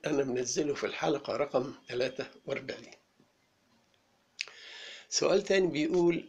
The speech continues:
الأهل الخبرة عندي أرنبة ولدت وما رضعتش عيالها، مع العلم إن الأرنبة عدت ميعاد ولادتها بيومين. أولًا، سيادتك مش محدد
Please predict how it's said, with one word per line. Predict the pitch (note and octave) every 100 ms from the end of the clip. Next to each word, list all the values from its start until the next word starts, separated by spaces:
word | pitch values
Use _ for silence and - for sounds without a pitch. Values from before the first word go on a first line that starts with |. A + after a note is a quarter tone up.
| - _ - -
الأهل | C#3 C3 F3 C#3
الخبرة | B2 - D3+ D3
عندي | C3 C3+ C3+ B2
أرنبة | B2+ C#3+ D3
ولدت | B2+ C#3 C#3 B2 B2
وما | B2 A2+
رضعتش | A#2 A2 G2 C3 - - - - - -
عيالها، | - C3 D3+ C3+ C#3 C3+
مع | F3 C#3+
العلم | B2 - D#3 C3+
إن | B2+
الأرنبة | A2+ A2+ B2 A2+ C#3+ C3+
عدت | C#3 C#3+ G#2+ B2+ - - -
ميعاد | B2 A#2 C#3+ C3
ولادتها | G#2+ B2 A2+ C#3 - D3 - _ -
بيومين. | D3 C3+ G#2+ - _ _ _ _ - - - - - - - - -
أولًا، | D3+ G3+ G#3+ - G3 -
سيادتك | E3 - E3+ E3+ -
مش | - -
محدد | F3 - F#3+ A#2+ B2+